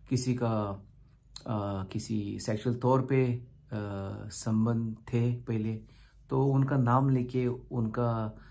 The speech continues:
उनके साथ जो भी मेल मिलाप हुआ था तो उनका सब कैंसिल करने का आपके लाइफ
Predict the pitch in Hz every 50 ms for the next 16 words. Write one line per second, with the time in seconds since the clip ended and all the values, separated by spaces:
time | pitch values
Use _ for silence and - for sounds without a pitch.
0 | - - - 120 120 117 127 117 127 123 110 107 117 120 117 120 113 113 113 113
1 | 113 113 110 113 110 110 - 110 110 107 110 113 110 110 110 113 107 104 101 101
2 | 98 - - 107 104 98 - - - - - - - 131 131 131 - - - -
3 | 120 113 107 - 110 107 - 113 98 92 95 92 - 98 - - - - - -
4 | - - - - - - 113 113 - - 120 110 101 98 95 95